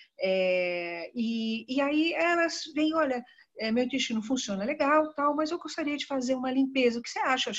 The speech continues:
Eu acho ótimo. Porque, é, às vezes a gente tira coisa,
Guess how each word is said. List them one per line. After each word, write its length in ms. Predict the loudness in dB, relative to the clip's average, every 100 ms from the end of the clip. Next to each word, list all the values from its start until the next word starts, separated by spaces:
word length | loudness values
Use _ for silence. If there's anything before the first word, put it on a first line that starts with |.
| -2
Eu 60 | 0
acho 280 | -2 -2 -4 -4
ótimo. 400 | -4 -4 -4 -6 -10 _ _ -20 -20 -20 _
Porque, 680 | -2 0 2 4 4 2 -2 _ -20 -20 -14
é, 480 | -10 -10 -10 -14 -18 _
às 320 | 2 2 0
vezes 560 | -4 -2 0 2 0 2
a 80 | 2
gente 340 | 4 0 -2
tira 340 | -2 0 0 -4
coisa, 600 | -4 -2 -2 0 -2